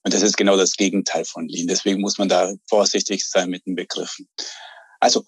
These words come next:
schauen wir uns doch am besten den Arbeitsalltag einer Ärztin, eines Arztes an. Und wir haben hier Messungen durchgeführt in einem, einem Spital hier in der Schweiz und haben hier festgestellt, so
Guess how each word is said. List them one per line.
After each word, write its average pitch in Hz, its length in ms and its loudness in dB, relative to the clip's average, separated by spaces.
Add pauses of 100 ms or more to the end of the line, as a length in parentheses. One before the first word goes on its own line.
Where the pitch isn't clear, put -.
schauen 135 220 6
wir 151 80 8
uns 143 80 4
doch 123 140 4
am 117 120 2
besten 120 340 4
den 101 120 0
Arbeitsalltag 101 1160 2
einer 95 260 0
Ärztin, 101 440 4
eines 87 360 -2
Arztes - 500 0
an. - 300 -6 (560)
Und 92 240 -2
wir - 140 2
haben 107 100 2
hier 98 140 2
Messungen 113 420 4
durchgeführt 110 640 0
in 92 100 0
einem, 92 460 -4
einem 92 180 -10
Spital - 480 0
hier 95 160 -4
in 90 60 0
der 98 80 0
Schweiz - 560 0 (240)
und 101 100 -4
haben 95 140 4
hier 95 140 4
festgestellt, 101 880 0 (340)
so 92 340 -2